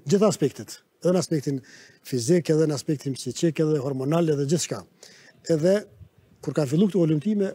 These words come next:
është po, edhe në, në, në vitin një mijë nëntëqind e shtatëdhjetë e tre fillimisht, ë, Shoqata Amerikane e Psikologjisë, e në vitin një mijë nëntëqind e nëntëdhjetë e dy,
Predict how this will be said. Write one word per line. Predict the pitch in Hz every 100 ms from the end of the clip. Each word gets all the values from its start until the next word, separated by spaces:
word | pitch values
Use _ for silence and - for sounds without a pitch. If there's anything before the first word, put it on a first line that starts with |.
| -
është | 151 -
po, | 170 143 196 262 _ _ _ -
edhe | 151 156
në, | 139 135 -
në, | 143 139 135
në | 127 139
vitin | 175 185
një | 170 190
mijë | 190
nëntëqind | 180 175 170
e | 156 151 _ -
shtatëdhjetë | - 180 139 151
e |
tre | 170 139
fillimisht, | 147 139 147 202 - _ _ _ _ - _
ë, | 285 170 147 143
Shoqata | - 160 180 165
Amerikane | 160 160 160 170 156 156 -
e | 156 135 _
Psikologjisë, | - 143 135 127 120 214 - -
e | 147
në | 135
vitin | 185 196 175
një |
mijë | 185
nëntëqind | 196 180
e | 180
nëntëdhjetë | 165 139 147
e |
dy, | 208 208 -